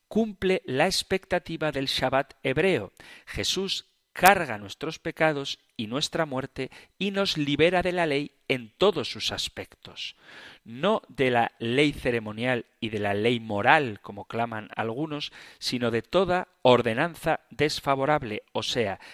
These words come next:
de toda ley de Moisés que se cumple en su totalidad y perfección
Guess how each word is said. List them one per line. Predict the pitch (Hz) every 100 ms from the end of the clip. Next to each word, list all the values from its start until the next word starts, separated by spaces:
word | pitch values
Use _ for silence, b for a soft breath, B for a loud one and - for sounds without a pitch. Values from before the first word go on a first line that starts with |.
| B
de | 104 117
toda | - 196 160 110 -
ley | 104 113 156
de | 170 180
Moisés | 180 170 180 170 - B B -
que | 196
se | - 190
cumple | - 196 175 123 107 -
en | 107 110
su | - 233
totalidad | 170 180 185 160 170 160 _
y | 104
perfección | - 202 180 180 - - 147 147